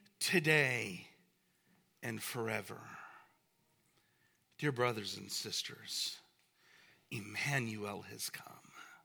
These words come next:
He's delivered you from your oppression. He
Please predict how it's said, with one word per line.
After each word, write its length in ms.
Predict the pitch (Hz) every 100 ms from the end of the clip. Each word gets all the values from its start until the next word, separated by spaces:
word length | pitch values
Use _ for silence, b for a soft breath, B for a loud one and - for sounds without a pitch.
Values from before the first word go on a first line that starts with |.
| _ _ b b b b b b b
He's 280 | - 139 127
delivered 600 | - 123 117 131 131 123
you 140 | 101 104
from 320 | - 113 107
your 200 | 101 101
oppression. 560 | 101 - 104 101 - - - - - _ b b b b b
He 180 | - 135